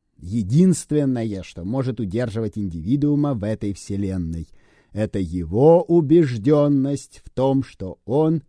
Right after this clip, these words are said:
не может управлять энергией. Ведь в этой вселенной полно энергии. Она состоит исключительно из энергии, которая действует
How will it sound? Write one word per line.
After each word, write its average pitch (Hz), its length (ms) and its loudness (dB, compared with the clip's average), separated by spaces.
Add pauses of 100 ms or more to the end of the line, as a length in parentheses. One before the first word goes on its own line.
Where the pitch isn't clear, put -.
не 87 200 -6
может 135 720 0
управлять - 760 -8 (180)
энергией. 104 560 -4 (1300)
Ведь 80 180 -12
в 98 40 -6
этой 160 280 0
вселенной 156 580 2
полно 107 720 0
энергии. 73 680 -12 (160)
Она 123 260 -2
состоит 135 500 -2
исключительно 143 800 0
из 127 400 -2
энергии, 104 680 -4 (760)
которая 156 380 -2
действует 131 600 -2